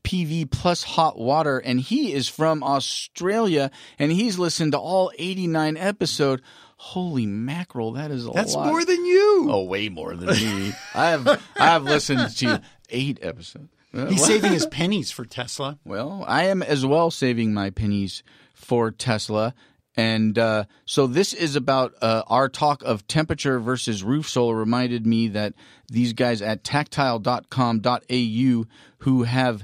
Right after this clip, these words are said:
Speaker 1: integrated tiles that look good on your roof, already on market and seem as tough as Tesla,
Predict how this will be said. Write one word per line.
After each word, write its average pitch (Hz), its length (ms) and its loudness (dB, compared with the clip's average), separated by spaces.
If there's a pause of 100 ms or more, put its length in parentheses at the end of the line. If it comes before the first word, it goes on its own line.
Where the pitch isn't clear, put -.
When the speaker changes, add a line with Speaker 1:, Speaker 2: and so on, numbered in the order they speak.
(160)
Speaker 1:
integrated 139 500 0
tiles 131 360 0
that 113 200 -2
look 196 200 0
good 156 140 4
on 131 160 4
your 110 140 0
roof, 135 460 -2 (240)
already 156 380 2
on 120 180 0
market 104 360 -2
and 107 160 -2
seem 156 240 0
as 139 100 -2
tough 123 240 -4
as 113 120 -4
Tesla, 127 380 -2